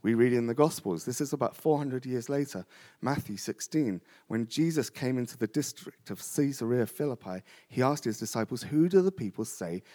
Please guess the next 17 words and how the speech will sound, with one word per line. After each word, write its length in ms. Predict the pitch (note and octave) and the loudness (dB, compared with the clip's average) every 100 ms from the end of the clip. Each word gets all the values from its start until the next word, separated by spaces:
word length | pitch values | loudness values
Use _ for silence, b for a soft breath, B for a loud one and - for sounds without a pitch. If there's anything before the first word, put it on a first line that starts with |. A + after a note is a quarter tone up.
| b | b
that 120 | - - | -6 -2
the 80 | |
Son 260 | - G#2+ F#2+ | -2 0 0
of 120 | G#2+ | 0
Man 320 | G2+ E2 D#2+ - | -2 -4 -4 -4
is?" 440 | D#3+ A#2+ D#2 - _ _ _ _ - | -2 -2 -4 -10 _ _ _ _ -8
And 140 | G2 | -2
they 100 | F#2+ | -2
say, 200 | F#2 E2+ | -2 -6
"Some 260 | E2 F#2 E2+ | -8 -6 -6
say 200 | F2 E2 | -6 -4
John 220 | - F2+ | -2 -2
the 80 | E2+ | -4
Baptist, 600 | G2 - - A#2 - - b b b - | -6 -8 -4 -6 -6 -18 b b b -10
but 120 | - | -6
others 300 | F#2+ F2+ D#2+ | -2 -2 -2
Elijah, 600 | E2+ F2+ G#2 G#2 A#2+ | -2 0 0 0 -2